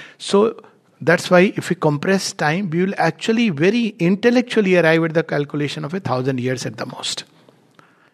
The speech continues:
And then we will see that each, there will be several, several abortive species going to be disorienting. Let's be very clear, fast track.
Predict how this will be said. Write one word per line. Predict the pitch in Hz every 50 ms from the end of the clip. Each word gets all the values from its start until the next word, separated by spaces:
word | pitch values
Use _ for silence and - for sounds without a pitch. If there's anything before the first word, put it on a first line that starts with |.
| _ _ _ _ _ - -
And | 135 127 131
then | 185 220 240
we | 220 214
will | 196 190 180
see | 156 - 180 180 185
that | 170 170 165 165 165 - - _ -
each, | - 196 233 254 240 -
there | 180 156 170 170
will | 170
be | 170 185 175
several, | - - - - 196 226 233 240 247 233
several | - - - 190 196 202 226 214 190 151 - - - - - -
abortive | 165 151 143 - 202 208 - 269 240 -
species | - - - 185 165 - 214 180 151 147
going | 147 202 226 214
to | 254
be | 214 190
disorienting. | 143 131 175 175 - 220 240 240 220 220 214 196 175 190 170 143 120 - _ _ _ _ _ _ _ _ _ _ _ _ -
Let's | 170 170 170 -
be | - 180
very | 160 175 185
clear, | 180 180 170 165 165 160 131 113
fast | - - - 156 165 170 160 - -
track. | - 165 147 127 - - -